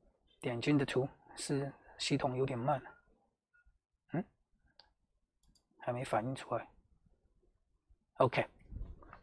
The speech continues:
所以基本上这个U U P的话，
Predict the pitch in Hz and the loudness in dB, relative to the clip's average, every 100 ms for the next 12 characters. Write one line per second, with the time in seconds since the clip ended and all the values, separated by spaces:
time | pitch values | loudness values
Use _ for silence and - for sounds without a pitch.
0 | - - - - - - - 269 214 254 | -12 -10 -8 -6 -4 -4 12 12 12 12
1 | 240 151 - 214 190 214 196 185 175 160 | 12 12 12 12 12 12 12 12 12 12
2 | 156 190 220 214 208 - 185 151 - 196 | 12 12 12 12 12 12 12 12 12 12
3 | 143 | 12